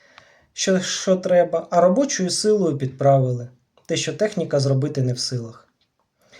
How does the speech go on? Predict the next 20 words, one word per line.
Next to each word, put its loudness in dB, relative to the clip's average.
Чи 0
ви, 6
як 4
завжди, 4
будете 2
тягнути -2
час -2
до 0
останнього, -4
щоб 0
військові 0
потім -2
під 0
обстрілами 4
намагались 2
все -4
це -4
робити -2
своїми 0
силами, -4